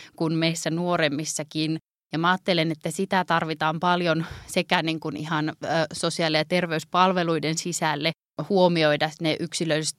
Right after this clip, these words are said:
toiveet ja tarpeet, mitä ihmisellä on, elämäntilanteet. Ja, ja sitten taas ehkä me, niin kuin,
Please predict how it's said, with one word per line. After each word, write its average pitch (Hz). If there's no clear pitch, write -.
toiveet 165
ja 175
tarpeet, 165
mitä 151
ihmisellä 151
on, 151
elämäntilanteet. 156
Ja, 156
ja 160
sitten 170
taas 156
ehkä 170
me, 165
niin 160
kuin, 165